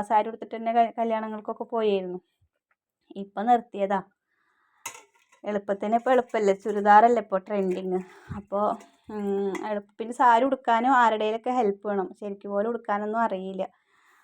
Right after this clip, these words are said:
അപ്പൊ അങ്ങനെ ജ്യൂസൊക്കെ കുടിച്ച്, ഉം, പ-, ഇനി അതിൻ്റെ പാത്രങ്ങളൊക്കെ ഒന്ന് കഴുകി വെക്കണ്ടേ. അപ്പൊ അത് കഴുകാൻ വേണ്ടിയിട്ട് പോവാണ്.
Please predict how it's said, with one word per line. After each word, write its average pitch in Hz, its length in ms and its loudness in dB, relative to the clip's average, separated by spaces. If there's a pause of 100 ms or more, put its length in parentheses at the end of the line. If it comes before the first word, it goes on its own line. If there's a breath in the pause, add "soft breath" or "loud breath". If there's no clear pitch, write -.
(220 soft breath)
അപ്പൊ 214 220 -6
അങ്ങനെ 196 340 0
ജ്യൂസൊക്കെ 269 560 0
കുടിച്ച്, 254 460 -4 (460 loud breath)
ഉം, 226 400 -8
പ-, 226 140 -2
ഇനി 233 200 -4
അതിൻ്റെ 233 280 2
പാത്രങ്ങളൊക്കെ 240 500 0
ഒന്ന് 240 120 -6
കഴുകി 226 300 -2
വെക്കണ്ടേ. 196 400 -6 (500)
അപ്പൊ - 160 -20
അത് 196 140 -8
കഴുകാൻ 202 400 -4
വേണ്ടിയിട്ട് 208 400 -8
പോവാണ്. 190 480 -6